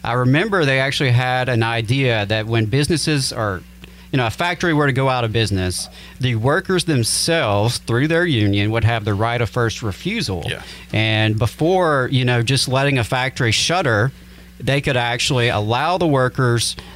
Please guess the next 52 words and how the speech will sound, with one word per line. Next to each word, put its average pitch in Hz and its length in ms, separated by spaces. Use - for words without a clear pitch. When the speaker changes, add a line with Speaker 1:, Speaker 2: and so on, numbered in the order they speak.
Speaker 1:
to 127 160
have 120 280
a 110 100
plan 143 580
in 131 100
place 131 540
to 127 100
make 110 400
it 131 140
a 110 80
cooperatively 117 800
owned 107 200
business 123 640
so - 180
that 120 220
it 135 100
could 131 160
be 151 160
up 151 160
and 160 160
running, 117 460
uh, 107 440
regardless 151 560
of 147 100
what 143 220
some 135 200
hedge 156 280
fund 101 260
wants. 98 460
If, 123 220
if 131 220
there's 123 200
a 110 60
need 143 340
for 170 180
the 135 100
industry, 131 440
if 117 100
the 113 120
workers 147 500
see 196 280
the 143 140
need 110 300
for 113 140
the 98 80
industry 110 420
and 117 80
they're 127 140
willing 135 240
to - 80
continue 123 500
working, 120 480